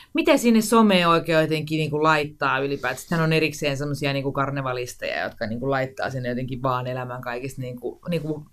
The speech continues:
hirvittävistä ankeista, niinku kakkapökälle yksityiskohdista laittaa vaan jotenkin päivitykseen. Nekin on niinku kyllä niinku onnistuessaan niinku hauskoja ja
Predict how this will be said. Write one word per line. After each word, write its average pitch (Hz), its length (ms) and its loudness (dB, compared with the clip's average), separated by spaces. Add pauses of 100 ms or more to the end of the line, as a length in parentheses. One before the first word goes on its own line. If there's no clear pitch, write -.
(540)
hirvittävistä 143 840 -2
ankeista, 143 540 -2
niinku 120 500 -4
kakkapökälle 151 760 0
yksityiskohdista 147 1080 -4
laittaa 139 440 -2
vaan 139 160 -2
jotenkin 147 280 -6
päivitykseen. 147 600 -2
Nekin 180 240 0
on 147 60 -4
niinku 156 200 -10
kyllä 160 260 -4
niinku - 280 -12 (200)
onnistuessaan 156 760 -8
niinku 156 160 -14
hauskoja - 640 -8
ja 101 140 -8